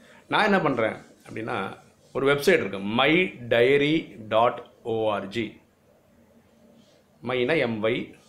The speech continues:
டைரி டி ஏ ஐ ஆர் ஒய் டாட் காம். இது வந்து ஒரு ஃப்ரீ வெப்சைட் தான். அங்க போயிட்டு நீங்க அன்னன்னைக்கு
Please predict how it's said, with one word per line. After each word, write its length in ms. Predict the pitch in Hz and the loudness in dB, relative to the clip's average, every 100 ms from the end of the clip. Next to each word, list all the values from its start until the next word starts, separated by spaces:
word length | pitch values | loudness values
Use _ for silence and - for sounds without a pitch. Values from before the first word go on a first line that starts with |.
| _ _ - | _ _ -14
டைரி 420 | 113 123 120 117 | 0 2 2 0
டி 200 | 104 123 120 | -6 -4 0
ஏ 100 | 127 | 2
ஐ 140 | 113 131 | 2 2
ஆர் 220 | 110 104 | -2 0
ஒய் 180 | 107 135 202 - _ _ _ _ _ - | -2 -4 -6 -14 _ _ _ _ _ -6
டாட் 320 | 113 98 - | -4 -4 -4
காம். 180 | 110 104 - _ _ _ - | -6 -6 -14 _ _ _ -6
இது 80 | 131 | -2
வந்து 160 | 175 | 0
ஒரு 100 | - | 0
ஃப்ரீ 180 | - 165 | 0 2
வெப்சைட் 440 | 135 101 - 92 - | 2 0 -6 -8 -12
தான். 120 | - _ _ _ _ _ - - - | -18 _ _ _ _ _ -20 -20 -6
அங்க 240 | 131 175 196 | 0 4 2
போயிட்டு 440 | - 123 98 107 104 113 - - - - - - | 2 0 0 -2 -2 -2 -6 -20 -20 -20 -20 -8
நீங்க 380 | 131 135 101 95 101 - - _ _ _ - | -2 -2 -2 -2 -4 -8 -20 _ _ _ -4
அன்னன்னைக்கு 720 | 117 170 180 120 104 - 113 | -2 2 2 2 -2 -4 -4